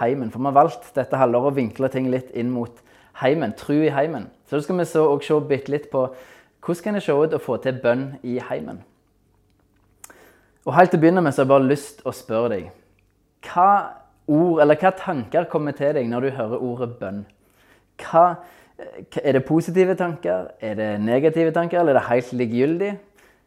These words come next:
Er det noe som, eh, bringer skam? Jeg vil ikke bli overrasket om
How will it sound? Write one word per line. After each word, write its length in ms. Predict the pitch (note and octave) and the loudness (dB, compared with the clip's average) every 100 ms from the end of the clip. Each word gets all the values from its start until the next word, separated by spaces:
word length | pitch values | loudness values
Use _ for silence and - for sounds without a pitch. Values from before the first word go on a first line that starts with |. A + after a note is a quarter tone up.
| _ C3 | _ -4
Er 60 | |
det 60 | C#3 | -2
noe 240 | C3 A#2 C3 | 0 -2 -2
som, 400 | - B2 A#2+ A2+ | -2 -2 -2 -4
eh, 220 | A2+ G#2+ G2+ G#2+ | -4 -4 -6 -8
bringer 240 | - G#2+ A2 | -8 -6 -6
skam? 480 | - - G#2+ C4 - _ _ _ _ _ _ _ _ _ _ _ _ _ _ _ _ _ _ - | -10 -10 -8 -8 -14 _ _ _ _ _ _ _ _ _ _ _ _ _ _ _ _ _ _ 0
Jeg 80 | D#3 | 2
vil 100 | E3 | 4
ikke 140 | F3+ G3+ | 6 8
bli 80 | D#3+ | 10
overrasket 720 | A#2+ A2 D3 F3+ - C#3 G#2+ G2+ - _ _ _ _ _ _ _ _ _ - | 8 6 4 4 2 -2 -2 -4 -16 _ _ _ _ _ _ _ _ _ -10
om 80 | C3 | -2